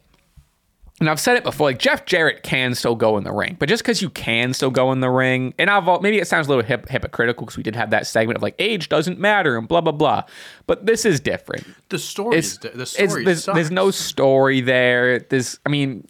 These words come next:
Speaker 1: I mean, and the thing is, like, it's, Jay Lethal was one of the best in T N A too, and it's just like they have, they've never really done anything with Jay Lethal in A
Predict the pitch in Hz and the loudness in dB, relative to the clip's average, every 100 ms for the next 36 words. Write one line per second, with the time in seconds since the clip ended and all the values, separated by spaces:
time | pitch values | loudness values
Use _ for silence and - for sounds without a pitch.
0 | - - 165 160 - - - 196 214 247 | -6 -2 0 -2 -6 -6 0 2 2 2
1 | 196 185 180 165 - _ _ - - - | 2 0 -2 -6 -8 _ _ -20 -6 0
2 | 240 190 214 220 170 135 127 135 131 113 | 2 2 2 2 2 4 2 2 0 0
3 | 127 127 - 135 117 - 143 123 135 98 | 0 -2 -2 -6 -4 0 2 2 2 0
4 | - 160 123 80 - 127 127 139 139 120 | -2 0 2 0 -2 -2 -2 -2 0 0
5 | 107 - 156 147 135 151 180 165 135 135 | -2 -2 -2 0 0 2 2 2 2 2
6 | 135 131 131 110 - 120 113 113 120 - | 2 0 -2 -4 0 2 2 2 0 2
7 | 117 113 113 110 120 | 2 2 0 -2 0